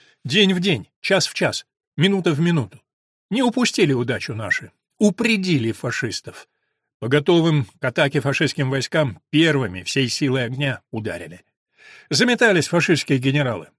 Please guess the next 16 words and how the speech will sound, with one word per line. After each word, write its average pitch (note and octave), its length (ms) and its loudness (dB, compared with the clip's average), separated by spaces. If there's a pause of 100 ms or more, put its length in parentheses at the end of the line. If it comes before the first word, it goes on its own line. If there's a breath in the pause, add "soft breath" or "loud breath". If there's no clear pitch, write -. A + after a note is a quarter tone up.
(100)
задержалось D3+ 680 0
у D#3 40 0
них D3+ 220 0
наступление, C#3 680 -2
прижались F3+ 680 0
к B2+ 60 -8
земле F3+ 480 -2
фашистские D3 520 -2
солдаты, D3+ 640 0 (320 soft breath)
не F#3+ 160 2
тронулись G3 680 2
с - 60 -4
исходных D3+ 500 -2
позиций C#3+ 440 0
фашистские C#3 520 -2
танки. - 440 -6